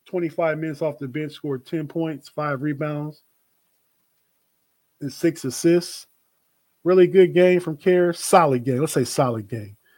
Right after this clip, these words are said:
Not what, not he, what he usually contributes in the point department, but the five rebounds and six assists was, were golden. Isaac Okoro, twenty-five minutes, seven points,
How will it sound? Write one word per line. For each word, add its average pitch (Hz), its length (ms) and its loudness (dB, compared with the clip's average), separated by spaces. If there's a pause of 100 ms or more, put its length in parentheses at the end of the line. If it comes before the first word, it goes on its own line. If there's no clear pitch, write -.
(280)
Not 143 280 4
what, 151 280 2
not 165 220 0
he, 165 60 0
what 156 260 0
he 160 80 2
usually 151 400 2
contributes 165 520 2
in 143 120 -2
the 123 80 -2
point 190 380 -4 (520)
department, 208 640 0 (640)
but 131 340 -2 (200)
the 131 80 -6
five 160 480 0
rebounds 151 380 0
and 127 60 -4
six 165 240 -4
assists 151 580 -6 (1000)
was, 117 280 -4 (320)
were 127 180 8
golden. 110 640 8 (840)
Isaac 143 300 0
Okoro, 151 640 2 (500)
twenty-five 143 560 -2
minutes, 135 480 -4 (640)
seven 135 400 0
points, 135 560 -6